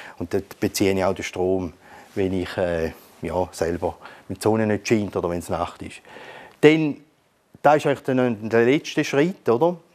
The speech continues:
Dass ich mein eigenes Fahrzeug daheim aufladen kann. Äh, da ist dann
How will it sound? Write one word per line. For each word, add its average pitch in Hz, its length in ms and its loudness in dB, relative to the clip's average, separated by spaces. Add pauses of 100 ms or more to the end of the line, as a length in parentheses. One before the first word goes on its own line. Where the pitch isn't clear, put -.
(160)
Dass 120 180 0
ich 117 80 -2
mein 113 160 -2
eigenes 107 380 -2
Fahrzeug 113 560 0
daheim 131 440 2 (220)
aufladen 131 580 0 (480)
kann. - 120 -8
Äh, 104 400 -2
da 110 100 4
ist - 180 -4
dann 98 200 -6